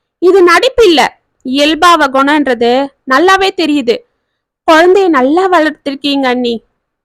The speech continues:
இனிமேலும் அவ எங்க வீட்டு பொண்ணு, அவளை நாங்க கண்ணுக்குள்ள வச்சு தாங்குவோம்.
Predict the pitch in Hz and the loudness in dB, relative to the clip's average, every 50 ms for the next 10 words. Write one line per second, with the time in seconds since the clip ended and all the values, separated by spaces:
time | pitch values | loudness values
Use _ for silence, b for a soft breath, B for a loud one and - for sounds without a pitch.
0 | _ _ - 254 269 269 269 254 269 269 285 269 254 247 240 _ _ _ 269 285 | _ _ -6 -4 -2 -2 0 0 0 0 2 0 0 -2 -4 _ _ _ -2 0
1 | 302 320 302 277 277 277 330 370 403 392 392 - - - _ - 262 254 247 214 | 0 0 0 0 0 0 0 0 2 0 0 -2 -4 -8 _ -4 -4 -2 -2 -4
2 | - _ _ _ _ _ _ _ _ _ - 339 370 370 359 370 349 339 330 320 | -6 _ _ _ _ _ _ _ _ _ 0 2 4 4 4 2 2 0 0 0
3 | 330 320 330 359 480 480 466 440 415 359 320 - - 381 320 277 254 254 _ 311 | 0 0 2 2 2 2 2 2 2 0 -4 -4 -4 -4 -2 -2 -6 -6 _ 0
4 | 285 277 311 381 403 381 381 330 277 240 | 2 4 4 4 2 2 2 0 0 -4